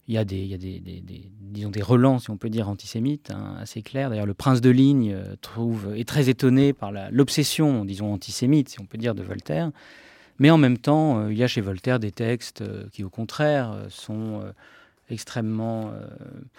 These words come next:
extrêmement, je dirais, même emplis de compassion, hein, pour le dé-, disons, le destin du peuple juif. Euh, c'est, c'est,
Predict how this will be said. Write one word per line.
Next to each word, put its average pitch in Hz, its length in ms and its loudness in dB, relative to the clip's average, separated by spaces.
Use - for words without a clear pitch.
extrêmement, 107 1000 -6
je 98 100 -14
dirais, 113 380 -2
même 110 200 0
emplis 117 220 -4
de 117 60 2
compassion, 127 760 -2
hein, 107 80 -10
pour 107 160 -10
le 101 100 -8
dé-, 98 180 -10
disons, 98 200 -8
le 104 100 -4
destin 101 320 -6
du 110 80 -4
peuple 110 280 -6
juif. 95 340 -8
Euh, 107 300 -8
c'est, 107 240 -6
c'est, - 360 -10